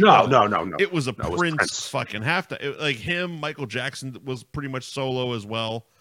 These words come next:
Speaker 2: It was like, those were like
Speaker 1: Springsteen's done it with the band, with the E Street Band,
Speaker 2: the
Speaker 1: but
Speaker 2: E-,
Speaker 1: solo.
Speaker 2: that,
Speaker 1: He was
Speaker 2: that's
Speaker 1: just,
Speaker 2: still,
Speaker 1: yeah.
Speaker 2: that's still Bruce Springsteen. Yeah.
Speaker 1: Yeah.
Speaker 2: So it was like, I brought up Prince,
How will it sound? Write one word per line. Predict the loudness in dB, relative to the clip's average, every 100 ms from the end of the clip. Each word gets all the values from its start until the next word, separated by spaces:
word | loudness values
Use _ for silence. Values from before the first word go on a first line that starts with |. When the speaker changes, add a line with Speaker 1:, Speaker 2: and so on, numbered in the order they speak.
| _ _ _ _
Speaker 2:
It | -4
was |
like, | -4 -4
those | -2 -4 -4
were | -4
like | -4 -4 -6 -8 _ _ _ _ _ _ -20 _
Speaker 1:
Springsteen's | 0 6 6 8 8
done | 8
it |
with | 6
the | 4
band, | 4 4 2
with | 0 0
the |
E | 0
Street | 0 0
Band, | 4 4
Speaker 2:
the |
Speaker 1:
but | 2
Speaker 2:
E-, |
Speaker 1:
solo. | 4 4 6
Speaker 2:
that, |
Speaker 1:
He | 4
was | 2
Speaker 2:
that's | 2
Speaker 1:
just, | 0
Speaker 2:
still, | 0 0
Speaker 1:
yeah. |
Speaker 2:
that's | -2 -4
still | -8 -10 -14 -12
Bruce | -12
Springsteen. | -12 -20 -20 _ _ -20 -16
Yeah. | -12 -4
Speaker 1:
Yeah. | -4 -4 -14 -10
Speaker 2:
So | -4 -2
it |
was | 0 -2
like, | -4 -6 _ _ _ _ _ _ -20 -20 -20 -20 _ _ _ _ _ _ _ _
I | -2
brought | -2 -2
up | -6 -10
Prince, | -8 -8 -8